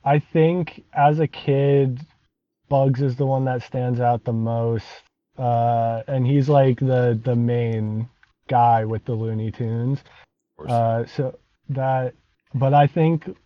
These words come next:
Speaker 1: as I've grown older, I've grown to appreciate Daffy more, 'cause, like, everybody knows someone who is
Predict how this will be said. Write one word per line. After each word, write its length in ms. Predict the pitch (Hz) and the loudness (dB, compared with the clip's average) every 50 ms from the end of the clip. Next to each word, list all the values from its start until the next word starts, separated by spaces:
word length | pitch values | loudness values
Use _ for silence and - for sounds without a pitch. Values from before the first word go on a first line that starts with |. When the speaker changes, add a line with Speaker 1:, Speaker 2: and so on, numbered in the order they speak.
| _ _ | _ _
Speaker 1:
as 320 | - 135 135 139 143 139 143 | 2 4 6 6 4 4 4
I've 200 | 143 139 139 135 | 4 4 4 2
grown 360 | 131 143 135 139 139 131 127 | 2 2 2 4 2 2 0
older, 560 | 117 120 123 123 123 143 143 147 147 147 147 - - _ _ _ _ _ | -2 -2 -2 0 0 2 2 4 4 2 0 -4 -10 _ _ _ _ _
I've 220 | - - 131 127 123 | 0 0 2 2 2
grown 240 | 135 135 131 135 139 | 2 2 2 2 2
to 160 | 143 143 143 | 4 4 2
appreciate 800 | 135 - - 143 135 131 - - 143 139 139 139 135 131 127 - - 127 117 - | 2 2 0 0 0 2 0 0 0 2 2 2 2 0 -2 -4 -10 -14 -12 -6
Daffy 680 | - 123 117 120 123 127 - 156 139 143 147 151 156 - _ | -2 0 2 2 2 2 2 0 0 2 0 0 -2 -4 _
more, 500 | - 156 156 156 160 165 170 170 170 160 - _ _ | -4 -2 0 2 2 2 0 -2 -2 -6 -8 _ _
'cause, 320 | - 165 139 127 120 135 151 | 0 0 0 0 0 -2 0
like, 360 | 151 139 135 135 127 - - - - - _ _ _ _ _ _ _ _ _ | 2 2 2 2 0 -2 -6 -14 -20 -20 _ _ _ _ _ _ _ _ _
everybody 460 | 147 151 156 185 180 190 185 180 180 | 4 4 6 6 6 6 6 6 6
knows 300 | 165 156 160 165 165 156 | 4 4 4 4 2 2
someone 640 | - - 147 127 127 127 127 127 127 123 127 123 127 127 131 | 0 -2 -2 -2 0 0 -2 -2 -2 -2 -2 -4 -4 -6 -4
who 200 | - 147 139 139 | 0 0 2 2
is 260 | 139 135 131 123 123 | 4 2 2 0 -2